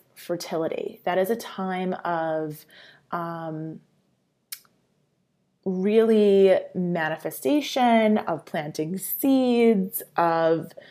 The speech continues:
allowing yourself to receive the abundance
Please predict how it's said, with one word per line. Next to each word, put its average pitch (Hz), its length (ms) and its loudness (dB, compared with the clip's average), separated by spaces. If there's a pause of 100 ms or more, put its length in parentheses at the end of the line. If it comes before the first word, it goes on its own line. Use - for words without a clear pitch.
(1900)
allowing 247 440 6
yourself 302 380 2
to 233 100 -4
receive 180 420 0
the 190 100 4
abundance 175 1160 -4